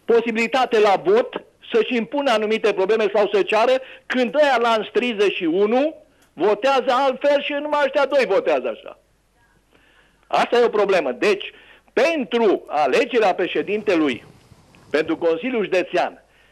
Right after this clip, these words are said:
această chestie cu alegerea consilierilor să-l pună, păi, domnule, într-o legislație de patru ani avem vreo douăzeci de președinți de Consiliul Județean. Că știți, după cum bate vântul,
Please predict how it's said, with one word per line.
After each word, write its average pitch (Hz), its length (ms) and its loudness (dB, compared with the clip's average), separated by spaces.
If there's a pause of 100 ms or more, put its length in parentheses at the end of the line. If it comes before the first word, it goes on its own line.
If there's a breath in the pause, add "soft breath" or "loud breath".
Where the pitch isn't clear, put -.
(260 soft breath)
această 226 500 -2
chestie 233 500 -2
cu 170 500 0
alegerea 180 720 0
consilierilor 170 760 0
să-l 151 140 2
pună, 139 400 -4 (360 loud breath)
păi, 226 140 -2
domnule, 262 260 -2
într-o 208 180 -2
legislație 208 540 -2
de 196 140 0
patru 220 340 -2
ani 220 300 -2
avem 190 280 -2
vreo 208 140 0
douăzeci 202 400 0
de 175 100 -2
președinți 170 440 -6
de 139 60 -2
Consiliul 143 380 -4
Județean. 113 460 -6
Că 202 140 -6
știți, 240 180 -4
după 233 220 0
cum 233 200 -4
bate 240 280 0
vântul, 262 480 -2